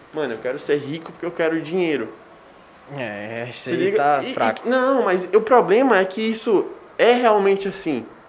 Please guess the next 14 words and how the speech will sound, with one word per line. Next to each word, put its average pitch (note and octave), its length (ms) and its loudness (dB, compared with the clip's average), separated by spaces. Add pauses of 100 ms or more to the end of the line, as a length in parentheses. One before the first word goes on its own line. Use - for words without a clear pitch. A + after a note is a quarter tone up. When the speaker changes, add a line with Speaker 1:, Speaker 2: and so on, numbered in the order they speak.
(240)
Speaker 1:
Se, F3+ 240 -4
se G3+ 120 -4
a - 20 0
gente A#3+ 140 -4
for A#3+ 80 -8
fazer F#3 200 -2
uma D#3+ 120 0
análise D3 400 0
interna, D3 680 0 (480)
permeando D#3+ 600 2
o - 20 -2
nosso D#3+ 260 -2
próprio C#3+ 420 -2
ego, E3 380 0